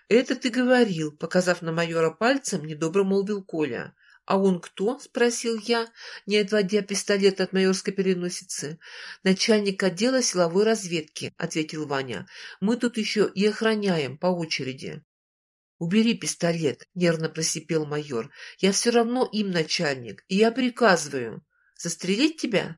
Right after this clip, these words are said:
спросил я участливо. «Не надо», — сказал начальник. «Тогда так заткнись», — попросил я, и, не убирая парабеллум, проговорил мужикам:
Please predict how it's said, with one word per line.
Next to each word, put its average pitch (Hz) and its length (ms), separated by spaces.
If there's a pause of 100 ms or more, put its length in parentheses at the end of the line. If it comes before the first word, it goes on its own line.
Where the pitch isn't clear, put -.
(120)
спросил 185 460
я 165 120
участливо. 131 680 (340)
«Не 175 300
надо», — 175 600
сказал 190 360
начальник. 180 560 (460)
«Тогда 226 320
так 208 260
заткнись», — 143 680
попросил 160 540
я, 127 360 (160)
и, 190 240
не 185 100
убирая 180 420
парабеллум, 156 720 (640)
проговорил 180 460
мужикам: 175 580